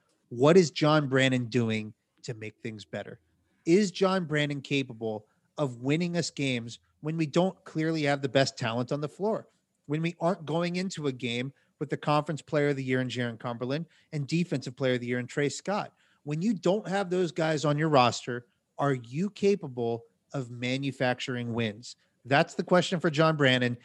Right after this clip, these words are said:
and it's on him to answer it the rest of the season.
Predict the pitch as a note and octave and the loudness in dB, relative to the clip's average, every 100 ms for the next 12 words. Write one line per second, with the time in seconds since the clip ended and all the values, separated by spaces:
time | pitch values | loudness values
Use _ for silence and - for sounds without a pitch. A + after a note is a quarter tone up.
0 | _ - B2 A2+ C#3+ E3+ F3 G3+ F#3 E3 | _ -4 -2 2 2 4 4 4 2 2
1 | E3+ E3 - B2+ B2 B2 A#2+ B2+ A2+ - | 2 2 4 2 2 0 0 -4 -6 -2
2 | A2+ G2 | -4 -6